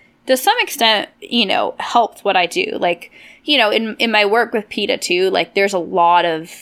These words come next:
you know, not only juggling multiple tasks, but, like, solving problems immediately. Um, before we got on the air, I, before we started recording, I was talking to Logan, um, about a situation that happened today where, you know, we're coordinating, like,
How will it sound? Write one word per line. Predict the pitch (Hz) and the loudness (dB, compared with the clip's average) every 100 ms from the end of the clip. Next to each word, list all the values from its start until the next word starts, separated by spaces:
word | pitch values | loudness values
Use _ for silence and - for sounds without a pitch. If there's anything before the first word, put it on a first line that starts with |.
| - _ | -20 _
you | 226 196 | -4 -2
know, | 160 185 - _ _ - | -2 -4 -8 _ _ 0
not | 311 | 2
only | 320 254 | 2 0
juggling | - 220 196 269 262 254 | -2 -2 0 0 -2 0
multiple | 233 254 - 185 | 0 -2 -6 -8
tasks, | - 180 190 - - | -4 0 0 0 -8
but, | - - | -6 -2
like, | 185 175 - - - - | -2 -2 -12 -20 -20 -16
solving | - 294 277 269 247 | -4 2 2 2 -4
problems | - 226 233 226 226 220 - _ - | 0 0 0 -4 -4 -8 -12 _ -2
immediately. | 240 202 156 - - - - - | -2 0 -2 -4 -6 -10 -10 -2
Um, | 190 190 190 190 208 _ - | 0 0 -2 -8 -12 _ -4
before | 240 285 294 | 0 0 2
we | 302 | 0
got | 262 - | -2 -2
on | 220 | -2
the | 202 - | -2 0
air, | 202 180 170 175 - | 2 2 2 0 2
I, | 185 180 | 0 0
before | 214 - 240 | -4 -2 -2
we | |
started | 247 196 180 | -2 -2 -2
recording, | 180 202 185 180 | -2 0 0 0
I | 180 | 0
was | 190 - - | -2 -6 0
talking | 220 220 214 | 0 0 -4
to | 196 | 0
Logan, | 180 175 170 170 196 - - - - - | 2 2 0 -2 -6 -14 -20 -20 -14 -2
um, | 190 180 - 95 - _ 208 | 0 0 -4 -12 -18 _ -6
about | - 233 220 | 0 2 2
a | |
situation | 214 196 - 196 233 | 2 -2 2 0 0
that | 202 | -4
happened | 233 - 240 | -4 -4 -4
today | 330 311 214 | 0 2 2
where, | 185 180 | 4 2
you | 220 254 | 4 2
know, | 196 | 2
we're | 208 | 0
coordinating, | - 254 233 220 208 202 | 0 2 2 2 0 2
like, | 180 156 | 0 0